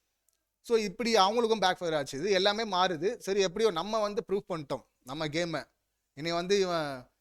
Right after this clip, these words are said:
சும்மா ஒண்ணும் பண்ணலன்னு சொல்ல முடியாது, அமைதியாயிட்டான்னு சொல்ல முடியாது, விட்டு கொடுத்துட்டான்னு சொல்ல முடியாது அப்படின்ற லெவல்ல இருக்கும்போது,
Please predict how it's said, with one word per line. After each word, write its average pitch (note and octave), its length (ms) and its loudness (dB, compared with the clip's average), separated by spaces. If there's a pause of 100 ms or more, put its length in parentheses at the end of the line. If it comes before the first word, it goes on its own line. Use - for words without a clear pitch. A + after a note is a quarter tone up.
சும்மா F#3+ 300 0
ஒண்ணும் F3+ 280 -2
பண்ணலன்னு E3 280 -4
சொல்ல E3 160 -4
முடியாது, E3+ 440 0
அமைதியாயிட்டான்னு D#3 440 -4
சொல்ல E3 180 -4
முடியாது, F3 280 -4
விட்டு D3+ 200 -8
கொடுத்துட்டான்னு C#3+ 320 -8
சொல்ல D3 200 -6
முடியாது D3+ 500 -4
அப்படின்ற C#3 380 -6
லெவல்ல E3+ 360 -2
இருக்கும்போது, D3 800 -8